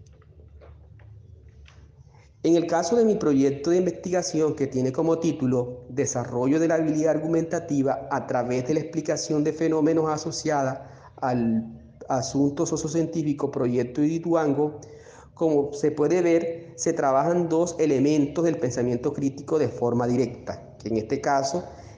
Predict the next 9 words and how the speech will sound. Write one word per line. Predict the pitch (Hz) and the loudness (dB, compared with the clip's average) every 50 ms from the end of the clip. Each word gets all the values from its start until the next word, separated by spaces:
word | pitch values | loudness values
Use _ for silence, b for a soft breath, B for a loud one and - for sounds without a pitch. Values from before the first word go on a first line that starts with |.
| B B - | B B -4
es | - 147 143 113 - - - - B B B B B B B B - | 0 2 2 2 0 -2 -8 -12 B B B B B B B B -4
el | 147 139 123 | -2 0 2
uso | 127 131 135 131 - - 160 156 | 2 2 2 0 2 0 0 2
de | 160 156 151 147 156 - | 2 2 0 0 -2 -4
problemáticas | - 165 156 151 160 160 160 151 143 - - 160 - - 175 156 151 - - - - - - - - - | -2 0 2 4 4 4 2 2 0 -2 -4 -8 -4 -2 -2 -2 -2 -2 -6 -8 -10 -12 -14 -18 -10 -6
o | 127 113 | -4 -2
de | 113 113 | -2 -2
un | 120 120 120 | -2 -4 -2
problema | - 156 156 151 160 151 147 156 | 0 2 2 4 4 4 2 2